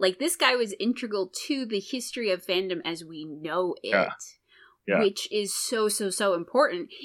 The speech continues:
Speaker 1: even if he had no idea. <laughs> Like
Speaker 2: Well, and I, I think, I think he did have an idea. Um, you know, that's something we can talk about a little bit later. Uh, but I, I do think it's also interesting 'cause I see a lot of people talking about the picture of Daft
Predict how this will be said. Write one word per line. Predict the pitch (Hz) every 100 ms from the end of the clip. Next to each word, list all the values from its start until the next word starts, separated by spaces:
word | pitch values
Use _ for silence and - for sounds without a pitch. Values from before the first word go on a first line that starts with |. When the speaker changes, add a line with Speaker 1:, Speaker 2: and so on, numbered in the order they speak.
| -
Speaker 1:
even | 349 415
if | 427 381
he | - 349
had | 320 392 359
no | 240 247 214 233
idea. | 277 294 233 - 226 277 240 - 214 - 311 - 349 -
<laughs> | - - - 554 -
Like | 269 202
Speaker 2:
Well, | 220 220 - _ _ _ _ - _ _ -
and | 170
I, | 185 208 175
I | 185
think, | 196 185
I | 156
think | 156 160
he | 151
did | 131 143
have | 143 117 110
an | 107
idea. | 101 104 92 78 -
Um, | 107 95 95
you | 113
know, | 107
that's | 113 -
something | 127 110 107
we | 110
can | 104
talk | 104 98
about | 104 98
a |
little | 98 90
bit | 85
later. | 87 104 92 -
Uh, | 90 95 -
but | 113
I, | 113 - -
I | 135
do | 147 165
think | 165
it's | 139
also | 120 123 123
interesting | 107 - 117 113 101 -
'cause | 104
I |
see | 98 120
a | 107
lot | 104
of | 98
people | 107 95
talking | - 87 101
about | 95
the | 90
picture | - 98 - 87
of | -
Daft | 131 165